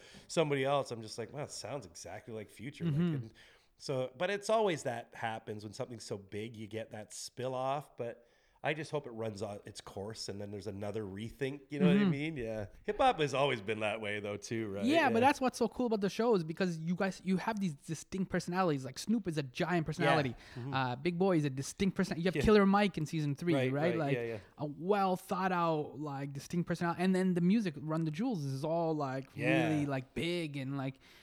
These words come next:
Speaker 2: that's, that to me is what's kinda missing 'cause, like, even when
Speaker 1: Mm.
Speaker 2: you had the old school stuff,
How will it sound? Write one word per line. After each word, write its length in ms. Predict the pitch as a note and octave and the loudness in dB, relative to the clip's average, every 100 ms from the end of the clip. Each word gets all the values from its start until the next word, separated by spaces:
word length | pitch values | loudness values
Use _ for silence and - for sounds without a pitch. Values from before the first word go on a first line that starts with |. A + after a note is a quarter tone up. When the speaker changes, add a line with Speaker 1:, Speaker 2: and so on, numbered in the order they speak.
| - _ D#3 | -20 _ -4
Speaker 2:
that's, 380 | F3 G#3 A#3+ - F#3 | 2 4 4 -2 2
that 260 | F#3+ A#3+ | 6 6
to 80 | - | 4
me 80 | A3 | 0
is 100 | G3+ | 0
what's 140 | F3 | -2
kinda 240 | - - E3 | -2 0 0
missing 340 | D3 - C#4+ A3+ | 0 0 0 2
'cause, 200 | E3 E3 | 0 -2
like, 140 | E3 - | -4 -2
even 180 | C#4 B3+ | 2 4
when 120 | F#3 | 6
Speaker 1:
Mm. 40 | |
Speaker 2:
you 60 | F3 | 4
had 220 | E3+ D#3 | 2 -2
the 40 | |
old 220 | A#2 G#3 D4 | 0 0 0
school 200 | - C3+ | -6 -8
stuff, 260 | - G2 | -8 -12